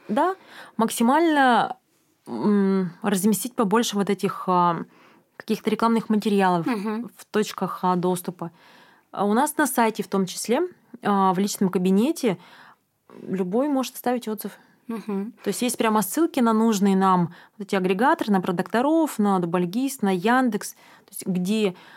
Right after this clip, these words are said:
Speaker 1: клиенту удобно, он туда перешел и оставил отзыв. Плюс, а, опять же, повторюсь, спустя какое-то время мы обесцениваем, забываем и так далее. Важно, чтобы как раз клиника поддерживала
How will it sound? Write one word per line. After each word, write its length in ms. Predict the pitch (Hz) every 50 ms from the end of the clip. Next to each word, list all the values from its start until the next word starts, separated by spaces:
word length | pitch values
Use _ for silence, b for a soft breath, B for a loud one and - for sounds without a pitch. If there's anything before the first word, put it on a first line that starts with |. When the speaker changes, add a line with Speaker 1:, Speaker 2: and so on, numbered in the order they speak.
| B B B _
Speaker 1:
клиенту 520 | _ - 202 208 196 208 202 196 185 - 180
удобно, 420 | 180 170 240 285 320 359 359 339 - - -
он 80 | 214 202
туда 200 | - 185 214 214
перешел 340 | - 214 180 - - 233 214
и 40 | 196
оставил 400 | 180 - - 202 202 196 190 -
отзыв. 420 | - - 175 170 147 - 151 - b b b b b b b b b b b b b
Плюс, 440 | - 269 254 254 269 277 - - -
а, 680 | 233 220 214 208 208 202 196 190 185 175 165 - - - -
опять 280 | - 196 208 208 190 -
же, 60 | 185
повторюсь, 580 | - 175 - - 214 233 294 330 320 - - - _ _ _
спустя 340 | - - - 202 - 220 202
какое-то 400 | - 190 - 202 196 185 - 185
время 280 | 226 277 320 302 254
мы 200 | 220 214 220 226
обесцениваем, 880 | - - 208 180 185 185 - - - 240 269 311 330 339 339 330 294 - -
забываем 800 | - 180 - 214 180 196 180 185 233 269 294 302 294 277 262 240 B B B B B B B B B B
и 100 | - 233
так 180 | - 226 196 175
далее. 360 | 190 185 180 175 170 160 151 b b b b b b b b _
Важно, 340 | - 214 240 285 320 - 311
чтобы 240 | 240 - 233 202 214
как 180 | - 208 - 226
раз 320 | 233 240 254 247 - -
клиника 420 | - - 214 247 247 220 - 202
поддерживала 840 | 185 - - 214 208 185 180 180 196 190 185 196 214 240 254 277 302